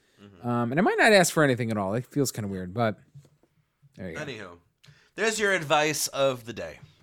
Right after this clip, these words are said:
Speaker 1: of the week, whatever it is. <laughs>
Speaker 2: Get better internet.
Speaker 1: <laughs>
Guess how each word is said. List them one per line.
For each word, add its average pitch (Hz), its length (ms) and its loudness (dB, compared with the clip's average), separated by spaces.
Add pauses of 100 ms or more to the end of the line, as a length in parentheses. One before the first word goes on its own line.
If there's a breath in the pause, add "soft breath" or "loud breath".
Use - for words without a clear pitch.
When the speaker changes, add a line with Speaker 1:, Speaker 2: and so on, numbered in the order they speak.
(160)
Speaker 1:
of 117 100 -14
the 110 100 -12
week, 87 260 -18 (520)
whatever 95 360 -14
it 87 60 -18
is. 85 200 -20 (540)
<laughs> - 560 -18
Speaker 2:
Get 127 180 2
better 123 240 4
internet. 107 400 2
Speaker 1:
<laughs> - 60 -20